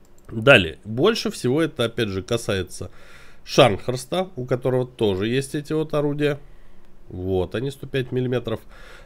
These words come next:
А самое интересное, что это никак не касается Гнезинау, у которого вспомогательный калибр сто двадцать восемь миллиметров. Вот. Э, единственное, когда это будет касаться Гнезинау, если Гнезинау будет у нас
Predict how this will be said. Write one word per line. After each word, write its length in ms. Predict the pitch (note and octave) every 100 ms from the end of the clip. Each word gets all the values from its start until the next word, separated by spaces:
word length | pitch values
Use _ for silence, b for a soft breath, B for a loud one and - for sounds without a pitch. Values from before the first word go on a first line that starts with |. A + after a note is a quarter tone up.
| B
А 280 | A#2 C3 D3+
самое 280 | - E3 E3
интересное, 440 | C#3 D#3+ B3+ G#3 C#3
что 160 | -
это 160 | D3 F#3+
никак 360 | G3 D#3+ F#3+
не 100 | G#3+
касается 480 | G3+ F#3 F3 F#3 F#3
Гнезинау, 720 | D#3+ D#3+ E3+ D#3+ F3 E3 G#2+ F#2+
у 40 |
которого 380 | F2 F2 A#2 C3
вспомогательный 640 | B2+ G#2+ A#2 C#3 D3+ D3+
калибр 420 | C3+ F#2+ B2 C3+
сто 320 | B2+ - F#2 A#2
двадцать 380 | G2+ G#2 -
восемь 340 | F2 G#2 G#2 F#2+
миллиметров. 480 | G#2 A2+ F2 - -
Вот. 260 | G2+ F#2 - B B B -
Э, 180 | F#2 F#2+
единственное, 440 | F#2+ D3+ G#3 F3 D#3+
когда 320 | C#3 B2+ B2+
это 180 | A2+ G2+
будет 200 | A2 -
касаться 440 | A2 B2 G#2 G2
Гнезинау, 460 | G#2+ A2+ A#2+ F#3+ D#3
если 280 | B2 -
Гнезинау 460 | G2 G2+ F#2+ A2+ D#3+
будет 260 | G#2 A2+ G2+
у 60 |
нас 400 | F#2+ B2 - -